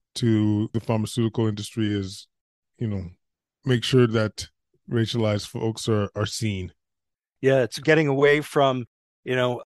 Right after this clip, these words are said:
Speaker 2: randomized clinical trials to stratified randomized clinical trials. So there's stratification through racial, uh, groups.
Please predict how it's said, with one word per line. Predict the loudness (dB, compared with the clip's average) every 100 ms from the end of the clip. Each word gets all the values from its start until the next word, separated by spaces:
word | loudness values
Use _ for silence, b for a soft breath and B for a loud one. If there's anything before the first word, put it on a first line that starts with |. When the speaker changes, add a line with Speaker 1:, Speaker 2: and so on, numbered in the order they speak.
| _ -20
Speaker 2:
randomized | -2 2 2 4 2 2
clinical | 0 -2 -2 -4
trials | 4 6 6 4 0 -8
to | -4 -2 -2 -4
stratified | -10 2 6 8 6 4 4 4 2
randomized | -2 -2 -2 -2 -4 -6
clinical | -8 -6 -4 -6
trials. | -4 0 2 2 -2
So | -4
there's | -4 -4
stratification | -2 0 0 -2 -8 -6 -4 -6
through | -8 -8 -6 -6
racial, | -4 -4 -2 -4 -4 -4
uh, | -4 -4
groups. | -6 -8 -8 -14